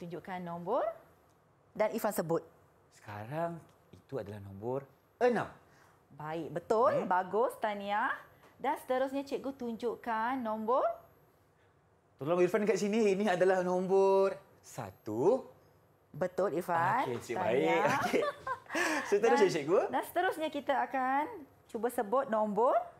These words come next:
Speaker 2: Nombor lapan.
Speaker 1: Betul,
Speaker 2: Okey,
Speaker 1: bagus.
Speaker 2: okey.
Speaker 1: Dan seterusnya kita akan sebutkan nombor.
Speaker 2: Nombor dua.
Speaker 1: Betul, tahniah,
Speaker 2: Hmm.
Speaker 1: Irfan.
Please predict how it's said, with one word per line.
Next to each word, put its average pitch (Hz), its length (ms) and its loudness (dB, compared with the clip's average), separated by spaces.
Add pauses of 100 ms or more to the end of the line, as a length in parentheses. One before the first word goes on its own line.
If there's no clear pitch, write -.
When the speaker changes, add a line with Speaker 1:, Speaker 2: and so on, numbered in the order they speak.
(720)
Speaker 2:
Nombor 185 960 -2 (240)
lapan. 71 720 0 (680)
Speaker 1:
Betul, 165 520 0
Speaker 2:
Okey, 226 160 2
Speaker 1:
bagus. 190 720 2
Speaker 2:
okey. 101 300 -4 (680)
Speaker 1:
Dan 226 160 -2
seterusnya 294 440 -4
kita - 240 -6
akan 269 320 -4 (120)
sebutkan 269 400 -4
nombor. 247 640 2 (600)
Speaker 2:
Nombor 214 1040 4 (320)
dua. 233 320 4 (240)
Speaker 1:
Betul, 185 720 -2
tahniah, 285 440 2
Speaker 2:
Hmm. 208 80 -2
Speaker 1:
Irfan. 220 600 -2